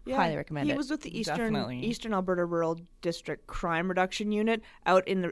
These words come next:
Speaker 1: Saint Paul area. And
Speaker 2: Yeah.
Speaker 1: my favorite, you know, he came back, the, the bison farmer, one of them he talks about, he's
Speaker 2: Yeah.
Speaker 1: like, "One of the things that was stolen was a door." And, like,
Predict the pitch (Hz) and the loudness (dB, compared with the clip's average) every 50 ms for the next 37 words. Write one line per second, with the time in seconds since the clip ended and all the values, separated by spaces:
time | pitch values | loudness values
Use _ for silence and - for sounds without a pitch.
0 | - - - - - 185 165 151 151 - 185 165 170 - - 160 160 156 156 151 | -4 -6 -4 0 0 2 0 0 -2 0 0 2 2 0 0 0 0 2 2 2
1 | 170 190 190 190 196 - - 202 196 190 190 196 180 - - - 180 175 165 151 | 4 4 4 2 2 4 4 4 4 6 6 4 4 4 2 -4 -4 -2 -2 0
2 | 151 170 175 170 170 - - 196 180 180 170 160 160 147 160 - - - - 165 | -2 -2 -4 -6 -10 -6 -4 -2 -2 0 2 2 2 2 2 0 -4 -12 -12 -8
3 | 160 165 160 175 - - 170 165 165 170 175 175 170 160 160 165 151 151 160 156 | -8 -8 -8 -6 -6 -4 2 4 6 6 6 4 2 -2 0 0 0 0 0 -2
4 | 151 160 165 165 170 190 190 165 170 190 190 185 185 226 196 190 - - - - | -2 -2 -2 -4 -2 -2 -2 -2 -2 0 0 2 4 4 2 2 0 -8 -20 -20
5 | - - - - - 226 214 214 220 220 214 220 220 - - - 240 233 233 240 | -20 -20 -12 -4 -2 0 0 2 0 0 0 -2 -4 -4 -4 -2 -2 -2 -2 -2
6 | 226 254 214 202 220 247 302 285 185 151 160 - - - _ - - - 202 226 | -2 -2 0 0 0 0 0 0 -2 -4 -6 -12 -18 -20 _ -14 -6 -2 0 2
7 | 226 226 | 2 2